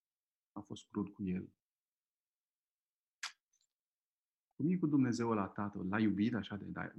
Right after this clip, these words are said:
Oare poate un Dumnezeu să-l lase pe Fiul Lui să sufere?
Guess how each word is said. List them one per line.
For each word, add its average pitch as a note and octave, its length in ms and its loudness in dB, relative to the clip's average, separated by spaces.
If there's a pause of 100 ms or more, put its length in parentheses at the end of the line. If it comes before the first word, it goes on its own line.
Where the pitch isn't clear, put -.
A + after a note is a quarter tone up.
(220)
Oare C#3+ 380 10
poate C3+ 380 2
un C#3+ 260 8
Dumnezeu A#2+ 420 4
să-l A#2 240 0
lase D3+ 280 6
pe B2 140 4
Fiul C3 400 2
Lui D3 200 10
să D3 140 0
sufere? C#3+ 440 -2